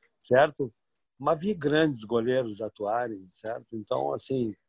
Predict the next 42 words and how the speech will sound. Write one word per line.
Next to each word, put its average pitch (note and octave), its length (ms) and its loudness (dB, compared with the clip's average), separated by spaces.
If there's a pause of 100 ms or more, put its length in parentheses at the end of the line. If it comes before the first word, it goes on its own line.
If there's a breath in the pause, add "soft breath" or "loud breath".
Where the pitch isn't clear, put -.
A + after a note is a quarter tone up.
(580)
é, A#2 260 2
o B2 80 4
próprio C#3+ 320 4
Benítez C3 580 0
no A#2 120 -4
Inter, B2 380 -4
que - 100 -6
era G#2+ 120 -4
um G#2+ 40 -4
goleiro G#2+ 300 -2
que A2+ 120 -10
não A2+ 140 -2
caía, A#2 380 0
que, A#2+ 120 -14
se, B2+ 260 -14
na C3 180 6
minha D3+ 220 8
opinião, C#3 360 4
criou C3+ 360 4
a C#3+ 80 6
histó-, B2+ 500 0 (480)
a A#2 80 -2
escola C#3+ 540 2
que A#2+ 100 -16
depois A#2+ 380 -6
veio C3 220 -4
o - 40 -14
Tafarel. A#2 960 -2 (560)
Até A#2 220 -4
outro D3 280 2
dia B2+ 160 -2
o C#3+ 80 2
Tafarel B2+ 460 0
esteve A#2 280 -6
aqui, C3+ 200 -6
a B2+ 80 0
gente A#2 240 -6
comentou A#2+ 460 0
a B2 100 4
respeito A#2 460 -8
do A2 80 -4
assunto, C#3 380 -8